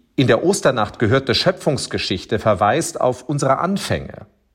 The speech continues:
Sie betont, dass wir Gottes Geliebte und von ihm bejahte Geschöpfe sind. Wir sind hineingeboren in eine prachtvolle Schöpfung. Sie ist eine einzige große Liebeserklärung Gottes an uns Menschen.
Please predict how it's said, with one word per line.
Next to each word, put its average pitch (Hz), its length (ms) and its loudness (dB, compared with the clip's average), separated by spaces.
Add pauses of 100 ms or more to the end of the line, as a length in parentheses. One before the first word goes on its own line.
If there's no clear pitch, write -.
Sie 127 180 2
betont, 175 500 2
dass - 320 0
wir 139 240 0
Gottes 151 560 0
Geliebte 110 580 -2
und 92 200 -4
von 98 300 -2
ihm 120 340 -6
bejahte 113 680 0
Geschöpfe 107 680 -4
sind. 73 480 -10 (600)
Wir 110 140 2
sind 131 220 2
hineingeboren 143 960 2
in 120 120 -2
eine 104 280 0
prachtvolle - 760 -2
Schöpfung. - 560 -4 (220)
Sie 123 160 -2
ist - 320 -2 (340)
eine 117 340 0
einzige 151 600 0
große 143 800 2
Liebeserklärung 117 1120 -2
Gottes 120 320 0
an 98 160 -2
uns 95 180 -4
Menschen. - 560 -8